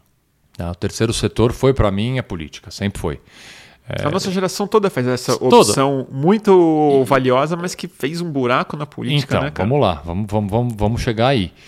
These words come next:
Speaker 1: É, eu fui um dos fundadores do I D D D quando eu tinha vinte e dois anos. Eu fui trabalhar com o Márcio Tomás Bastos, fui ser estagiário dele, e o Márcio resolveu, com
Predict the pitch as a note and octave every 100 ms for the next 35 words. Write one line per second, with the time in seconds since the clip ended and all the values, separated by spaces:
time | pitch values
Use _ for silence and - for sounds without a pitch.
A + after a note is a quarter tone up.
0 | - - - - - - G#2 G#2+ - C3
1 | C#3 E3 D#3+ D#3 D3+ C3 G#2 A2+ G#2+ A2
2 | G#2 G2+ G2+ F#2 C3 A#2+ G#2+ - A#2 G#2
3 | A#2 B2 B2 F2 D2 D2 - - _ _
4 | _ _ _ - - - - F#2 F2+ F2
5 | E2+ F2 D#2+ - E2+ E2 G2 F2+ A2+ -
6 | A#2+ G2+ - F#2+ - F2 F2 F2 E2+ G2
7 | A#2+ C#3+ C#3 A#2 A2+ A2 - A#2 A2+ A2
8 | F#2 G2+ G2+ - - - - _ - F2+